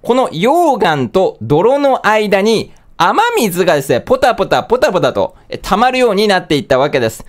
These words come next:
そしてですね、この溜まった水が、えー、この麓に流れることによって、白糸の滝が作られるようになったんだということなんですね。ということで、この白糸の滝というのは、溶岩で、えー、生まれた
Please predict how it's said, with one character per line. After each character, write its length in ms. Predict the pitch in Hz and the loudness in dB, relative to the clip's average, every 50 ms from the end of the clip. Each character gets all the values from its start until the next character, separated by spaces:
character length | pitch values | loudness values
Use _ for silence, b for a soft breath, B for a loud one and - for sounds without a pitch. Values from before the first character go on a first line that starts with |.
| b b b b b | b b b b b
そ 260 | - - - 254 311 | -12 -2 0 0 0
し 80 | - - | 0 0
て 80 | 494 453 440 | 2 2 2
で 60 | 440 | 0
す 100 | - 185 | 0 0
ね、 160 | - - 160 | 0 0 0
こ 160 | - - 196 | 0 0 0
の 100 | 208 202 | 0 0
溜 200 | 202 202 - 196 | -2 -2 -2 -2
ま 140 | 190 240 254 254 | 0 2 0 0
っ 180 | 254 - _ | -2 -6 _
た 160 | - 240 233 | 0 0 0
水 420 | 220 208 214 220 190 220 240 240 233 | 0 0 -2 -2 -2 -4 -4 -4 -2
が、 340 | 214 269 330 392 392 - - B B B B | 0 2 2 2 0 0 -4 B B B B
え 120 | - - | -4 -4
ー、 60 | 151 151 | -2 0
こ 120 | 185 190 | -2 -2
の 80 | 185 165 | -2 0
麓 460 | - - 208 240 247 233 - 247 233 | -2 -2 0 0 0 0 0 0 0
に 100 | 214 185 | 0 0
流 200 | 160 165 175 185 214 226 | 0 0 0 2 0 0
れ 100 | 233 226 | 0 0
る 120 | 214 202 | -2 0
こ 140 | - 214 208 | 0 -2 0
と 120 | 208 214 | 0 0
に 160 | 208 202 202 202 | 0 2 0 0
よ 100 | 202 202 | 0 -2
っ 100 | 202 - | -4 -8
て、 420 | _ - - 294 311 311 302 B B B B | _ -4 0 0 0 0 -2 B B B B
白 420 | - - - 175 175 165 156 160 | -10 -6 -2 0 0 2 2 0
糸 180 | 165 160 170 160 | 0 0 -2 -2
の 100 | 156 147 | -2 -2
滝 240 | 143 139 135 196 233 | -2 -2 -2 0 0
が 180 | 254 247 - | 0 0 0
作 200 | - - - 175 | -4 -6 -4 0
ら 80 | 160 151 | 0 2
れ 60 | 147 | 2
る 40 | 147 139 | 0 0
よ 0 | |
う 40 | |
に 20 | 139 | 0
な 80 | 131 - | -2 0
っ 40 | - | 0
た 140 | 143 131 | -2 0
ん 40 | 127 | 2
だ 140 | 147 202 220 | 0 0 2
と 80 | - 220 | 2 0
い 100 | 190 170 | 0 0
う 80 | 160 | 0
こ 140 | - - 151 | 0 0 0
と 80 | 151 - | 0 0
な 60 | 139 | 0
ん 80 | 131 | 0
で 80 | 120 113 | -2 -4
す 100 | - - | -2 -2
ね。 240 | 160 170 170 170 - _ _ _ _ | -2 -2 -2 -4 -8 _ _ _ _
と 120 | 196 214 | 0 0
い 140 | 254 269 269 | 2 0 0
う 80 | 269 208 | 0 0
こ 160 | - 247 - | 0 -2 0
と 160 | 208 175 151 | 0 0 2
で、 300 | 156 202 214 196 - - | 2 2 2 0 -2 -2
こ 100 | - 151 | -4 -4
の 80 | 143 135 | -2 -2
白 260 | 131 - - 156 147 | -4 -2 -2 0 0
糸 140 | 147 143 160 | 0 0 0
の 100 | 147 143 | -2 0
滝 220 | - 139 139 - | 0 -2 -2 0
と 80 | - 147 | -2 0
い 100 | 139 135 | 0 0
う 40 | 123 | 0
の 100 | 113 113 | 0 2
は、 300 | 120 - - 107 b b b b b b b _ - | 2 2 0 -2 b b b b b b b _ -4
溶 400 | 180 254 320 339 330 294 240 214 | -2 0 2 2 2 2 2 0
岩 300 | 202 190 180 175 175 175 | 0 0 0 -2 0 2
で、 320 | 240 262 269 262 - - | 2 2 0 -2 -6 -8
え 120 | - - 139 | -4 -2 0
ー、 20 | 135 | 0
生 100 | 147 156 | 2 0
ま 140 | 170 170 | 0 0
れ 100 | 165 165 | 0 0
た 280 | - - 247 247 240 - | 0 0 0 0 -2 -6